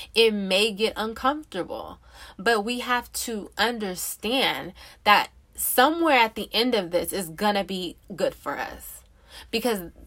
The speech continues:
that's not God's character. It's not God's character to just allow his people to suffer and not do anything. Absolutely not. That's not who, the God that we serve. And I think I already made a, um,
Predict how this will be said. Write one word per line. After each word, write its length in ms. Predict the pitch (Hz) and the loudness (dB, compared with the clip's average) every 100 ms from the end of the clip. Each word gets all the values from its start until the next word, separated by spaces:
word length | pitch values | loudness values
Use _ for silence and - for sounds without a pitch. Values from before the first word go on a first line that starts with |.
| - _ - | -20 _ 8
that's 320 | 214 254 - | 8 8 4
not 280 | 262 226 185 | 2 2 2
God's 320 | 196 190 - | 4 4 0
character. 680 | - 185 180 180 - - - - _ _ _ _ - | -4 0 0 -2 -12 -12 -16 -20 _ _ _ _ 0
It's 220 | 214 233 208 | 4 4 4
not 360 | 220 254 233 | 2 2 2
God's 340 | 220 220 220 - | 6 6 6 -6
character 880 | - 226 240 233 - 202 185 190 - - - | -6 -2 0 -2 -2 0 2 0 -4 -20 -12
to 140 | - 214 | -2 0
just 220 | 202 202 | 0 2
allow 360 | 196 190 185 202 | 4 8 8 8
his 180 | 202 - | 2 -6
people 300 | 208 196 180 | -8 -6 -6
to 140 | 180 | -6
suffer 640 | 175 196 196 - 180 180 - - _ - | 0 4 4 2 0 0 -4 -16 _ -2
and 380 | 185 185 180 - | 0 0 -4 -4
not 400 | 190 196 - 165 | 2 2 2 -4
do 220 | 190 269 | -2 -2
anything. 560 | 185 170 156 156 233 - - _ _ - - _ _ - - - | -2 -6 -8 -8 -12 -16 -20 _ _ -20 -20 _ _ -20 -20 4
Absolutely 640 | 262 294 - 294 285 226 220 | 6 6 2 0 0 0 0
not. 460 | 277 277 - - - - - - - - - _ | 0 -2 -6 -12 -18 -20 -20 -20 -20 -20 -20 _
That's 260 | 226 240 - | 4 4 4
not 320 | 247 247 - | 4 4 0
who, 140 | 233 233 | -6 -4
the 120 | 202 | 0
God 240 | 220 220 226 | 6 6 6
that 160 | 190 | 2
we 100 | 208 | 0
serve. 320 | 202 247 254 | -2 0 2
And 100 | 208 | 2
I 120 | 208 220 | 0 2
think 260 | 269 330 | -4 -2
I 100 | 359 | 0
already 300 | 277 254 226 | 2 0 -2
made 340 | 202 196 226 214 | -4 -2 -2 -2
a, 200 | - 180 | -4 -4
um, 600 | 180 175 165 156 160 | -4 -4 -6 -8 -12